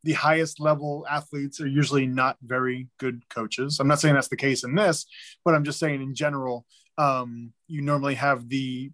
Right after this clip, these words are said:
people who are the journeymen kind of that become the much better coaches on a tactical side for most of the other sports. Um, so I'm gonna throw this other one at you here too is,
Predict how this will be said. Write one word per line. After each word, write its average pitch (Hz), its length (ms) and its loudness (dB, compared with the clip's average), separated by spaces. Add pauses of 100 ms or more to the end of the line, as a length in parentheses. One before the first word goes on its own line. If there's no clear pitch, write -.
people 135 360 2
who 127 480 2 (600)
are 135 220 6
the 123 560 -2 (160)
journeymen 143 760 4 (680)
kind 135 260 0
of 135 240 -4 (240)
that 135 220 0
become 147 420 2
the 131 320 -2 (220)
much 135 380 -2
better 127 380 0 (120)
coaches 127 520 -2
on 127 200 -2
a 120 160 -4 (320)
tactical 147 420 0
side 123 480 2
for 135 320 -6
most 151 400 0
of 139 80 0
the 135 60 4
other 131 160 2
sports. - 560 -6 (440)
Um, 135 400 4
so 156 120 -2
I'm 156 40 2
gonna 151 120 2
throw 160 160 0
this 147 160 -2
other 185 160 4
one 147 180 -2
at 131 160 -8
you 131 80 -6
here 139 180 -4
too 170 320 4
is, 127 360 -2